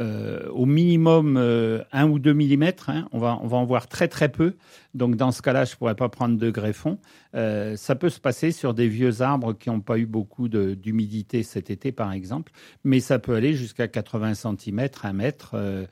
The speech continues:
si la pousse, euh, s'il est dans un bon endroit, que la pousse, ou qu'il a été arrosé,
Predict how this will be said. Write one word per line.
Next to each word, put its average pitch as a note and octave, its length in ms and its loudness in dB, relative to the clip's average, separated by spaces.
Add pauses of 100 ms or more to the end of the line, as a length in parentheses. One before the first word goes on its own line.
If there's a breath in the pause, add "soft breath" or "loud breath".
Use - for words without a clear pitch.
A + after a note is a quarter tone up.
(260 loud breath)
si - 260 -4
la A2 120 0
pousse, C#3+ 440 -6
euh, A2+ 180 0
s'il G#2+ 300 -6
est G#2+ 60 -4
dans G#2+ 200 -4
un A2 60 -2
bon G#2 200 -2
endroit, G#2 340 -2
que B2+ 160 -8
la B2 100 -2
pousse, - 400 -10
ou A#2 80 -8
qu'il A2 240 -8
a G#2+ 40 0
été G#2 140 -4
arrosé, G2+ 520 -4